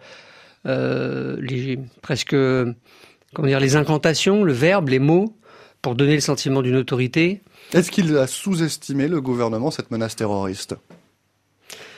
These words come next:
Speaker 1: Non, je, je, je, je pense pas qu'on puisse, euh, faire porter, euh, euh, au gouvernement, euh, des attentats. Je dis juste que,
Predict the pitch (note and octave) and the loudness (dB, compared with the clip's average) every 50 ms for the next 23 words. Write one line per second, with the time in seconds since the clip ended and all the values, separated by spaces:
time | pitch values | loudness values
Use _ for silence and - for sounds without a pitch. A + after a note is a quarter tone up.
0 | - - _ _ - G3 A3 A3+ D#3+ C3+ C#3 D3+ D3+ B2+ D3+ - - D#3+ C3+ C#3 | -20 -20 _ _ 0 2 2 4 2 2 0 -2 -2 -2 -4 -4 -2 -2 0 0
1 | D3 D3 D#3 - D#3 B2+ C#3 C#3+ - F3 D#3 - - A#3+ A#3 - D3+ C3+ - - | 0 0 0 0 -2 -2 -2 -2 -2 -4 -4 -2 -2 -2 -2 -2 -2 -4 -2 -4
2 | D3 C3 - - C#3 C3 B2+ B2 B2 B2 B2+ B2 B2 B2+ E3 G3+ - - - - | -4 -4 -2 -2 -2 -2 0 -2 -2 -4 -4 -6 -8 -10 -14 -18 -20 -14 -6 -6
3 | C#3 A#2+ - - D#3 - - - - D#3+ D#3 D3+ C#3+ C3 B2 A#2+ A#2+ A#2 A2 - | -6 -6 -4 -4 -4 -4 -4 -2 0 2 4 4 4 2 0 0 -2 -4 -6 -10
4 | - - - - - - _ _ _ _ _ - C3 B2+ C3 C3 C3 - - C#3+ | -18 -20 -20 -20 -20 -20 _ _ _ _ _ -8 -6 -4 -4 -4 -4 -6 -6 -6
5 | A#2+ A2+ A#2 A#2+ B2+ A2+ A2+ A#2+ C3 C#3+ D#3+ E3+ E3 D3+ C3+ B2+ B2 B2 B2+ A#2+ | -6 -6 -6 -6 -6 -4 -4 -2 0 0 2 2 2 2 0 0 0 0 -2 -2
6 | A#2 A#2+ - - D3+ - G3+ F#3+ D#3 B2+ B2 B2 A2+ A#2+ B2 D3+ F3+ F#3+ - - | -2 -4 -4 -4 -2 0 2 2 2 0 -2 -2 -2 -2 0 0 0 0 -2 -4
7 | - - C3+ C3 A#2+ | -2 0 0 0 0